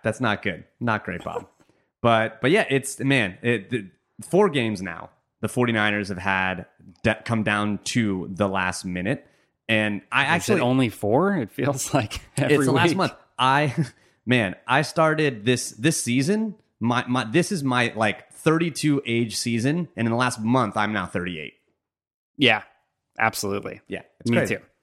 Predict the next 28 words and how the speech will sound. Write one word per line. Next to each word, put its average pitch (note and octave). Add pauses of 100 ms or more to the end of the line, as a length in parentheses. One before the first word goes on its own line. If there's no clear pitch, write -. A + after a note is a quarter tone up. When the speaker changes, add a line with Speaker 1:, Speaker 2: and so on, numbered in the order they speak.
Speaker 2:
Yeah, C3+
I, D3
Speaker 1:
Crazy. E3
Speaker 2:
I E3+
mean, D#3+
it's, D#3
uh, B2+ (200)
like, D#3+
this F3
whole A#3
season, F#3
I A2
mean, A2
it's G#2
been, A#2
it's A#2
been A#2+
crazy C3+
just B2+
to, B2+
the A2
fact C#3
that C3
it's A2+
the A#2
twelfth -
win A2+
Wednesday, G#2+